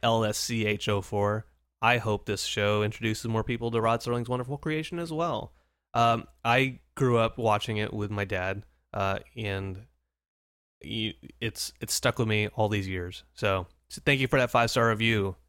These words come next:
L S C H oh four, not he or she, 'cause I don't know if you are. Uh,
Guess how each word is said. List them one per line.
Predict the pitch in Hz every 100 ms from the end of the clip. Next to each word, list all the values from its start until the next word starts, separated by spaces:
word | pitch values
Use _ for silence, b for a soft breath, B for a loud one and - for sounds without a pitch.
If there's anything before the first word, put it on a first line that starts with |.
| _
L | 117 113
S | 98
C | 113
H | 101 95 - -
oh | 104
four, | 95 95 95 98 104 _ _ _
not | 107 104 110
he | 107
or | 92
she, | - 101 101 - _ _ -
'cause | 98
I | 90
don't | 92 92
know | 92 95
if | 90 -
you | 95
are. | 98 113 _ _ _ _ -
Uh, | 123 117 113